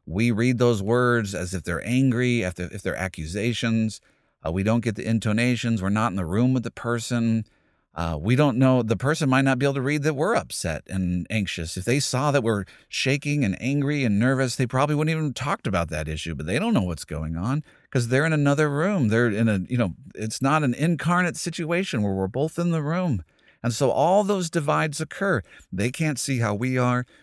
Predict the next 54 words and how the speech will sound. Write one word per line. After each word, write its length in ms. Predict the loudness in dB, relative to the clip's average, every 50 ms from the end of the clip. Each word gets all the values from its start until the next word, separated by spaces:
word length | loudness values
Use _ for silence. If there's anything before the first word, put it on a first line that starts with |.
| _
We 180 | -2 0 0 0
can't 260 | 2 2 2 2 2
see 200 | 0 -2 0 2
how 120 | 2 2 2
they 280 | 2 2 2 2 2
are. 260 | 2 2 0 0 -2 -4 _ _ _ _ _
They 180 | -2 0 0 0
can't 280 | 0 0 0 0 -2
see 220 | -4 -4 -4 -2 -2
the 140 | 0 0
effect 400 | -2 0 0 0 0 0 0 -4
of 80 | -4 0
their 180 | 2 2 2 4
words 240 | 2 2 2 2
on 180 | 2 2 2 2
us. 200 | 0 0 -2 -2
We 100 | -6 -4
can't 220 | -2 -2 -2 -2
see 160 | -2 -2 -4 -4
the 120 | -2 -4
effect 300 | -4 -2 -2 -2 -2 -2
of 100 | -2 0
our 160 | 2 4 4 4
words 240 | 4 2 0 0 0
on 160 | 0 0 2
them 260 | 2 2 0 0 -2 -4 -10 -20 -20 -16
because 320 | -12 -8 -2 0 0 2 2
we're 100 | 2 2
in 100 | 2 2
different 320 | 0 0 0 -2 -2 -2
rooms. 400 | 0 2 2 4 4 4 2 0
Sometimes 320 | 0 0 2 2 2 2 0
we 80 | -2
treat 280 | -4 -4 -4 -6 -6 -6
people 300 | -6 -8 -6 -4 -4 -4
differently, 600 | -2 -2 -2 -2 -2 -4 -4 -2 0 0 2 2
and 80 | 0
it 40 | 0
becomes 360 | -2 -4 -4 -2 -2 -2 0
more 200 | 0 2 2 2
of 80 | 2 2
a, 100 | 0 -2 -6 _ _ -20 _ _ _ _ -4 -2
a 100 | -2 0
dehumanizing 1000 | 0 0 0 0 2 2 2 2 2 4 4 4 4 2 2 2 0 0 0 0
thing. 320 | 0 0 2 2 2 2
They're 100 | 2 2
like 180 | 0 -2 -2 -2
somebody 360 | -2 0 0 2 2 2 2
in 80 | 0
a 80 | -2 -4
car 340 | -4 -4 0 0 2 2 2
next 300 | 2 0 -2 -4 -4 -4
to 120 | -2 -2
us. 120 | -2 -2